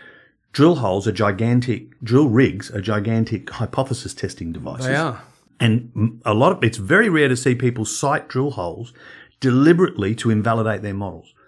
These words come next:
Speaker 1: This is an extremely healthy thing to do.
Speaker 2: It is.
Speaker 1: Right? <laughs>
Speaker 2: But that, we are, you, you just mentioned earlier
Speaker 1: But do you
Speaker 2: that
Speaker 1: think that happens?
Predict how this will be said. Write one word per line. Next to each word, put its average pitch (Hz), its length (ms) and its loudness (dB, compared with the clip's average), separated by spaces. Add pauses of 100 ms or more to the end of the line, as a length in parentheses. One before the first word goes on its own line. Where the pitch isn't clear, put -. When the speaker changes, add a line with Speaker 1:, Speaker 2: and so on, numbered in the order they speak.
(400)
Speaker 1:
This 123 140 0
is 120 100 4
an 127 60 6
extremely 156 600 4
healthy 123 420 0
thing 98 260 -8
to 98 100 -12
do. 92 300 -12 (120)
Speaker 2:
It 170 120 -6
is. 226 340 -6
Speaker 1:
Right? 113 260 -6 (260)
<laughs> - 260 -6
Speaker 2:
But 180 100 -4
that, 190 220 -2 (220)
we 180 160 0
are, 175 140 -4
you, 156 240 -8
you 147 140 -6
just 175 260 -6
mentioned 139 400 0
earlier 131 300 4
Speaker 1:
But 123 80 0
do 180 60 6
you 220 80 8
Speaker 2:
that 240 60 2
Speaker 1:
think 214 120 0
that 160 120 0
happens? 277 460 -4